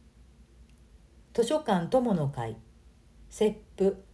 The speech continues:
大人の英会話。テーマ、連想ゲーム。時、七月二日木曜十三時から。ところ、中軽井沢図書館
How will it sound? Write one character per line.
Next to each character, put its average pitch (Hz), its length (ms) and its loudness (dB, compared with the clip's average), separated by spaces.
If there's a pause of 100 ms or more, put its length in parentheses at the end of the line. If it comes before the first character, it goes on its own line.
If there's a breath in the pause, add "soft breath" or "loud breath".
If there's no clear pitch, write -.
(160)
大 226 100 4
人 269 320 2
の 254 160 2
英 247 180 4
会 196 340 4
話。 113 200 -4 (1000)
テ 226 200 4
ー 180 40 2
マ、 139 300 -2 (240 loud breath)
連 262 240 6
想 254 320 4
ゲ 208 160 2
ー 160 120 0
ム。 120 220 -2 (800)
時、 202 520 -4 (260)
七 - 280 -4
月 277 300 0
二 208 300 -10
日 190 360 0
木 202 320 0
曜 180 400 2 (120)
十 262 280 -2
三 254 300 2
時 139 120 -2
か 123 120 -6
ら。 117 160 -10 (1080)
と 226 120 4
こ 226 160 6
ろ、 220 300 2 (200)
中 226 260 4
軽 269 260 2
井 247 120 -2
沢 233 240 0
図 226 120 -4
書 220 180 2
館 139 340 -4